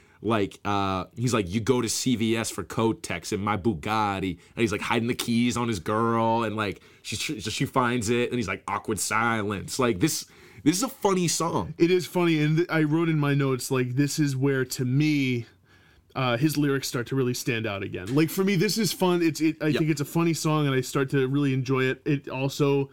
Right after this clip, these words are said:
Speaker 2: falls into that theme of how Drake <laughs> thinks women should behave
Speaker 1: Yeah,
Speaker 2: at
Speaker 1: yeah.
Speaker 2: Cheesecake.
Speaker 1: Yeah,
Speaker 2: <laughs>
Speaker 1: yeah.
Speaker 2: Um, 'cause he's like, he's like, "Why do you have to act this
Speaker 1: <laughs> It's
Speaker 2: way?"
Speaker 1: like, "Well, I'm a person, so."
Speaker 2: You're right, and I have
Speaker 1: <laughs> Like, I'm
Speaker 2: frailties
Speaker 1: upset
Speaker 2: just
Speaker 1: with
Speaker 2: like
Speaker 1: you
Speaker 2: you.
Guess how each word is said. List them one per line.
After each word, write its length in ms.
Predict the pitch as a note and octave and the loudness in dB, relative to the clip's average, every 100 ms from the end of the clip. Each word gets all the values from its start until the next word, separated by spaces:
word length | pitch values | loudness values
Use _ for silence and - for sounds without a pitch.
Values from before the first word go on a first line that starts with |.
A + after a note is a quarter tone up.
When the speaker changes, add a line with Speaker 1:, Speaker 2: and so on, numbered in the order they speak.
| - | -16
Speaker 2:
falls 360 | _ - C#3 C#3 | _ -2 0 2
into 200 | D3+ C3+ | 0 2
that 200 | C#3 C3+ | 0 -2
theme 360 | - G3 G3+ D#3+ | -2 2 2 2
of 160 | C#3+ | 0
how 180 | B2+ C#3 | 0 0
Drake 400 | C#3 C#3+ D3+ - - - _ _ | 2 0 0 -4 -20 -20 _ _
<laughs> 260 | D3+ A#2 - | -2 -2 0
thinks 260 | F#3+ E3+ | 2 2
women 320 | E3 F3 F3 E3+ | 2 2 2 0
should 240 | - D3+ | 0 0
behave 560 | E3+ D3+ F3+ G3+ E3 D#3 | 2 2 4 4 4 4
Speaker 1:
Yeah, 400 | D3+ C3+ A#2+ G2+ | 2 2 2 2
Speaker 2:
at 100 | D3+ | 2
Speaker 1:
yeah. 60 | B2+ A#2 | 2 4
Speaker 2:
Cheesecake. 640 | A2 G3 - - D#3 D3+ | 2 2 2 2 2 2
Speaker 1:
Yeah, 600 | F3 D3 B2+ B2 A#2 A2+ | 2 2 2 2 2 0
Speaker 2:
<laughs> 40 | - | 2
Speaker 1:
yeah. 200 | B2+ A#2 E3 D#3+ | 2 4 4 4
Speaker 2:
Um, 200 | D3+ D3+ - - | 2 0 -2 0
'cause 160 | G3 | 2
he's 160 | F3 E3+ | 2 0
like, 420 | D#3 D3+ D3 C#3+ _ _ - | 2 2 2 -2 _ _ -4
he's 120 | E3+ | 0
like, 120 | D3+ | 2
"Why 240 | C3 C3+ D3 | 2 2 2
do 80 | |
you 40 | D#3 | 2
have 100 | C#3 | 0
to 140 | D3+ | 0
act 200 | D#3+ - | 0 2
this 200 | - D#3 | 2 2
Speaker 1:
<laughs> 60 | D3 | 2
It's 220 | E3 A#2 | 2 2
Speaker 2:
way?" 60 | G3+ | 2
Speaker 1:
like, 140 | D3 C3 | 2 2
"Well, 260 | D3 C3 | 2 2
I'm 120 | A2 | 0
a 60 | A2 | -4
person, 440 | - G#2+ F2 E2+ | -2 -2 -2 -8
so." 160 | E2 D#3+ | -4 0
Speaker 2:
You're 160 | E3+ E3+ | 2 2
right, 300 | D#3+ C3 B2 | 2 2 2
and 100 | C3+ | 2
I 60 | |
have 140 | C3 B2+ | 2 0
Speaker 1:
<laughs> 400 | C3+ B2 - C#3 | -2 -2 0 2
Like, 180 | C#3+ C#3 | 4 2
I'm 80 | |
Speaker 2:
frailties 120 | C#3+ D3 | 2 2
Speaker 1:
upset 120 | - | 2
Speaker 2:
just 80 | F#3 | 2
Speaker 1:
with 80 | E3+ | 2
Speaker 2:
like 40 | E3+ | 2
Speaker 1:
you 80 | D#3+ | 0
Speaker 2:
you. 160 | A2 | -2